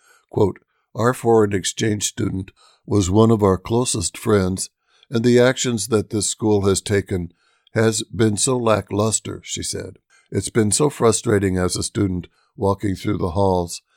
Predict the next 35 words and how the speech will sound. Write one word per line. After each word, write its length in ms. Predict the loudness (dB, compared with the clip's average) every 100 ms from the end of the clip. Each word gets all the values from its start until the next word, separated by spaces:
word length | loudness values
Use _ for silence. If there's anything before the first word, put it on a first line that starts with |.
| _ _ _
and 160 | -2 4
knowing 260 | 6 6
that 160 | 4 2
nothing 380 | 0 0 0 0
happened 420 | 0 0 0 -2
to 120 | -2
him 320 | 0 -2 -2 -10 _ _
that 180 | -4 0
was 160 | 0 0
enough 340 | 2 0 0
to 100 | -4
make 220 | -2 -2
her 140 | -4 -6
feel 280 | 0 0 2
better 420 | 2 0 -2 -4 _ _
or 220 | 0 0
for 240 | 0 -4 0
her 200 | 0 0
to 180 | -6
feel 260 | -6 -2 -2
safe 440 | 0 0 -2 -4
in 100 | -8
the 100 | -8
school 300 | -8 -4 -4
district," 560 | -4 -6 -8 -12 -14 _ _
unquote. 520 | -14 -12 -10 -10 -12 _ _ _
Last 360 | -4 -2 -2 0
month, 340 | 2 2 -2 _ _ _ _
Board 320 | 4 4 4
Policy 640 | 4 4 4 0 -2 -2
five 400 | -6 -2 0 2
oh 140 | 0 -2
three 320 | -2 0 0
dot 300 | 2 0 -2
one 420 | -4 -2 -4 -8